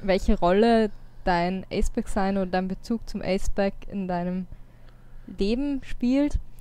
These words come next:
Und jetzt wollte ich dich noch fragen, welche Formen von Anziehung du eigentlich erlebst, weil du vorher auch das vom Split Attraction Model geredet hast.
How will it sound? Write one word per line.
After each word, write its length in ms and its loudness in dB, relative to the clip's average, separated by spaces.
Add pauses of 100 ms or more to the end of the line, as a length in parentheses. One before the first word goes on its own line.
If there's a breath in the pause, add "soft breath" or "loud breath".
(380 soft breath)
Und 160 2
jetzt 200 0
wollte 240 4
ich 80 0
dich 140 -2
noch 120 2
fragen, 380 2
welche 240 2
Formen 480 2
von 220 0
Anziehung 640 0
du 140 0
eigentlich 320 -2
erlebst, 460 -2
weil 100 2
du 60 0
vorher 240 0
auch 60 -2
das 180 -2
vom 240 -2
Split 420 -2
Attraction 480 2
Model 240 2
geredet 540 0
hast. 400 -4